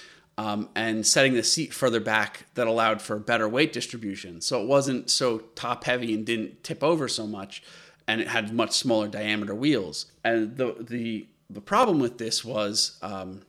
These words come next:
with having such a big wheel that you were pedaling, you didn't really need gears. But having smaller wheels, you actually need gears because you,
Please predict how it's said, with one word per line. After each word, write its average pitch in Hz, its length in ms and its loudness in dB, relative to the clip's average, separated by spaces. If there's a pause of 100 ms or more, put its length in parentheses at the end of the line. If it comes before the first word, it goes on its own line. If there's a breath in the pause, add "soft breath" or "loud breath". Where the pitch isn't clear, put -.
with 135 180 -2
having 135 280 4
such 127 220 0
a 123 40 0
big 127 280 -2
wheel 131 260 2
that 139 180 0
you 117 60 -4
were 113 100 -2
pedaling, 131 560 2 (280 loud breath)
you 127 140 0
didn't 143 200 4
really 139 220 2
need 117 340 -2
gears. 131 600 0 (360 soft breath)
But 131 280 0
having 131 320 4
smaller 160 480 4
wheels, 110 680 -2
you 127 120 0
actually 117 300 -2
need 120 280 -2
gears 131 340 2
because 113 380 -8
you, 110 80 -10